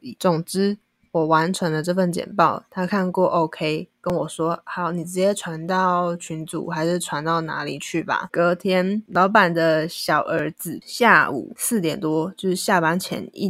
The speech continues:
两个小时，突然来跟我说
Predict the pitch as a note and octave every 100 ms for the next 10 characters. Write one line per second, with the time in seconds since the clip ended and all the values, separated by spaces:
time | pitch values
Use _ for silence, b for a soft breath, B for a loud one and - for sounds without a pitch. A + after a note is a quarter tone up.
0 | E3 E3 - - - - - - F#3+ -
1 | A#3+ G#3+ E3+ D#3+ F3 - E3 E3+ E3+ F#3+
2 | G3 E3+ - F3 E3 D#3+